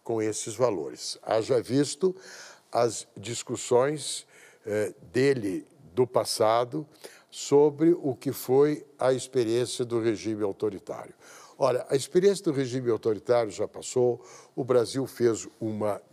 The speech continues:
transição, essa transição lidou com o passado, lidou com a justiça de transição, é um assunto, é, que, é, tal como vem sendo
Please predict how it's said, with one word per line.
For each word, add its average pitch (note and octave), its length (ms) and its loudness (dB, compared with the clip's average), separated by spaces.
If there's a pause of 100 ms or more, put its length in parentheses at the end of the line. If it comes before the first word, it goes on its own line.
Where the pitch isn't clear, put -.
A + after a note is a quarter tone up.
(160)
transição, B2 840 0 (420)
essa C3+ 320 2
transição A#2 640 -2
lidou B2 560 2 (580)
com C3 400 0
o A#2+ 140 0
passado, A#2 760 -2 (120)
lidou B2+ 600 2 (380)
com D#3+ 300 2
a B2+ 100 0
justiça A#2+ 720 -4
de G2 140 -10
transição, A2 760 -2 (520)
é F#3+ 260 2 (100)
um F3 220 -4
assunto, D3 760 -2 (400)
é, A#2+ 320 2 (240)
que, E3+ 560 -2 (240)
é, A2+ 380 -2 (580)
tal E3 240 4
como A#2 360 -6
vem A#2+ 260 0
sendo G2 720 -6